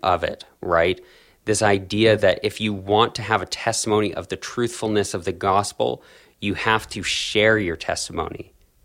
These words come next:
right? This, this idea that you have to say it out loud, right? And I kinda call this auto-indoctrination, right? You're convincing yourself of it.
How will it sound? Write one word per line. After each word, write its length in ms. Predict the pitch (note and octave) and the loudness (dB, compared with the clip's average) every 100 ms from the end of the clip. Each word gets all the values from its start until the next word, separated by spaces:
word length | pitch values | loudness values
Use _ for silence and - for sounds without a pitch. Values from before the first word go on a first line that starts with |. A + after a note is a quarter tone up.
| - | -10
right? 380 | - F2 F2+ - - - _ | -2 0 0 -4 -14 -20 _
This, 460 | - G#2+ G2 - - - | 0 4 4 2 -8 -14
this 280 | - G#2+ - - | -4 -2 -2 -4
idea 420 | F#2+ F#2 G2+ G#2 | -6 -4 2 4
that 280 | G2 E2+ - _ _ | 4 0 -2 _ _
you 120 | G#2 G2+ | -6 -2
have 240 | A#2+ - | 0 -2
to 80 | - | -4
say 340 | - - A#2 | -2 0 4
it 60 | G#2+ | 4
out 240 | F2+ - | 2 2
loud, 360 | F2+ E2+ D#2+ D#2 | 0 0 -2 -4
right? 340 | - D#2+ F2+ - - - - | -4 -2 -2 -4 -14 -16 -2
And 80 | |
I 60 | C3+ | 0
kinda 200 | C#3+ E3 | 2 2
call 240 | - - A#2+ | 2 2 4
this 200 | G#2+ - - | 4 0 0
auto-indoctrination, 1200 | F2+ G#2 G#2 F#2+ F#2 - F#2 E2 F#2 A#2+ B2 B2 - | 2 4 4 4 2 0 -4 -2 -2 -2 -2 -4 -2
right? 240 | F#2 G2 | 2 4
You're 120 | G#2+ G2+ | 2 -4
convincing 680 | - G#2+ F#2+ G#2+ G#2+ G#2 | -2 -4 0 0 2 0
yourself 420 | F#2 E2+ F2 E2+ - | 0 -2 -4 -2 -2
of 140 | E2+ | -2
it. 200 | E2+ - | -6 -10